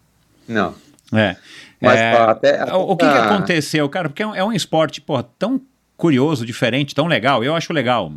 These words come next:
Speaker 2: né? Enfim, gosto é gosto, mas assim, no mínimo é uma, é uma exibição de um talento dessas pessoas. E esses vídeos desses estantes que a gente vê no, no, no YouTube hoje,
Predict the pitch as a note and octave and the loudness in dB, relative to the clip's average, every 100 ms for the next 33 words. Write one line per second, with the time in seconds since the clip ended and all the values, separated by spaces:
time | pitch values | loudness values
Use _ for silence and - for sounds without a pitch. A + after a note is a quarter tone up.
0 | C#2+ G2 G#2+ D#2+ F#2+ - E2 C#2+ _ D#2 | -10 -6 -6 -6 -8 -8 -8 -10 _ -16
1 | D#2+ G2+ - B2+ G#2+ A#2 - G#2+ A#2+ - | -8 -6 -4 -2 0 -2 -2 -6 -6 -2
2 | C3 D#3+ G#3 G#3+ G#3+ G#3 G#3 F3+ F#3 F#3 | 0 2 0 0 0 0 -2 -2 -2 0
3 | E3 F3 E3 - F3+ E3+ E3 C#3+ D#3+ C3+ | 0 0 -2 -2 -4 -4 -4 -2 0 0
4 | C3 E3+ C3 A#2 - B2 - B2 D#3+ - | 0 -2 -4 -6 -6 -8 -6 -4 -4 -6
5 | - - - A#3 - G#3 A#2 D#3 D3 A#2 | -20 -16 -4 0 0 0 2 2 2 0
6 | G2 A2 A#2+ A#2+ G#2 A2 - B2+ B2 G2 | -6 -4 -4 -4 -4 -4 -2 0 0 -2
7 | - - G2 A2 A2 F#2 G2+ F2+ - - | -8 -8 -6 -4 -4 -2 -2 -2 -12 -20
8 | - - F#2+ G2+ F#2+ F#2 F2+ E2+ E2 F2 | -18 -6 -2 0 0 -2 -2 -4 -4 -2
9 | G2+ F#2 G#2+ F#2+ F#2+ B2+ A#2 E2+ D#2+ | -2 -2 0 0 2 2 2 -2 -10